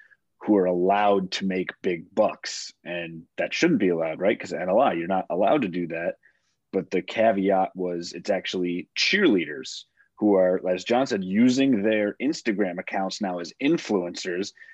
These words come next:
and making a ton of money while still being able to do a sport in college and everything's fine, but because it's not an N C double A affiliated sport and you're allowed to do that.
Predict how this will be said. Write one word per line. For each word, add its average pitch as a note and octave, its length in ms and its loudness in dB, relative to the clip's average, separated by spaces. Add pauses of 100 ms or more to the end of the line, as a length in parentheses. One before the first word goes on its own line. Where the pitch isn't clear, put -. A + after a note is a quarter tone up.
(120)
and G#2+ 180 2
making G#2+ 360 2
a F2+ 60 -4
ton B2+ 280 0
of C3+ 140 0
money G#2+ 260 2
while G2 180 2
still A2 300 0
being G#2 300 2
able G2+ 360 2
to F#2+ 440 -2 (340)
do A2 220 2
a - 20 2
sport A2 560 2
in A#2 220 0
college F#2+ 720 -2 (320)
and F#2 100 -2
everything's G2 640 -2 (100)
fine, A2 460 0 (720)
but C#5+ 180 -2 (260)
because A2+ 640 -2
it's G#2 220 -8
not G2 180 -2
an G2+ 120 -6
N F2+ 180 -10
C - 140 -10
double F2 280 -4
A F2 100 -8
affiliated D#2+ 600 -14
sport C3 400 -2
and F#2+ 140 -8
you're F2+ 100 -8
allowed E2 400 -10
to - 80 -12
do - 220 -16
that. - 180 -16